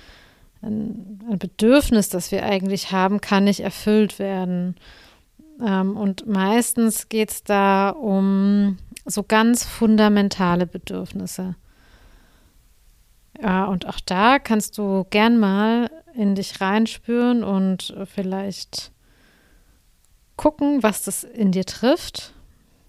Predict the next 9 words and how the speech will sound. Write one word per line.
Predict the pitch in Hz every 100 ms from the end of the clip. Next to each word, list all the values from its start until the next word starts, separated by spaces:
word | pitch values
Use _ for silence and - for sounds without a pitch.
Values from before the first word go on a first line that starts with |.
| _ _ -
Ähm, | 196 175 175
vielleicht | - 180
brauchst | - 190 -
du | 196
dafür | 202 - 208
auch | 196
ein | 202
bisschen | 190 - 208 196
Zeit | - 247 254 247 247 -